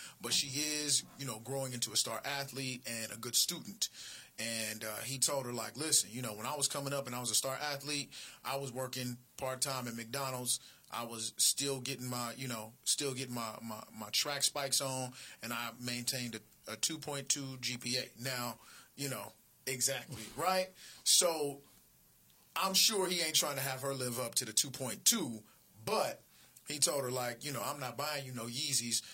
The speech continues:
You gonna go and get this job at McDonald's like I did, or you gonna get a job, period, uh, and be able to handle that." So, I had a, I had a, a, a kind of a hybrid take on that, but I wanna, I wanna hear how you guys feel about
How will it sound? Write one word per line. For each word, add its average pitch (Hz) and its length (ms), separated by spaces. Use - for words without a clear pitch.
You 131 80
gonna 135 120
go 127 180
and 120 80
get 123 120
this 117 140
job 117 280
at 110 60
McDonald's 110 440
like 107 160
I 135 120
did, 113 260
or 107 80
you 120 100
gonna 120 180
get 110 140
a 107 40
job, 104 360
period, 131 500
uh, 110 220
and 110 120
be 113 140
able 95 140
to 98 40
handle 127 300
that." - 200
So, - 420
I 247 120
had 415 140
a, - 140
I - 40
had 262 140
a, 190 160
a, 143 240
a 127 280
kind 170 180
of 123 100
a 117 40
hybrid 143 460
take 151 300
on 104 100
that, 104 160
but 117 100
I 120 60
wanna, 123 280
I 117 60
wanna 117 240
hear 123 280
how 117 80
you 120 140
guys 110 260
feel 135 340
about 110 440